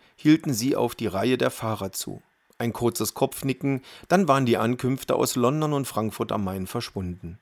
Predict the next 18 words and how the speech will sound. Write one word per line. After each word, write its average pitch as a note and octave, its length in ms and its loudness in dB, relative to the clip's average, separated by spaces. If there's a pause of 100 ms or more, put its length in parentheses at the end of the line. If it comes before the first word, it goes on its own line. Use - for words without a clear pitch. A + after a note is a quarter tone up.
(760)
Suchend C3+ 500 2
blickte A2+ 300 0
der G#2 120 2
Mann F#2+ 220 0
sich A2 240 -4
um. G2 220 -6 (180)
Viele C#3+ 360 0
Gesichter, C3+ 600 2 (260)
die C3+ 100 6
anfangs D#3 480 0
mit B2 160 0
ihm C3 160 0
zusammen A2 400 2
gewartet A2 560 0
hatten, A#2+ 340 -2
waren A2+ 300 0
inzwischen A2+ 440 -2
verschwunden B2+ 720 0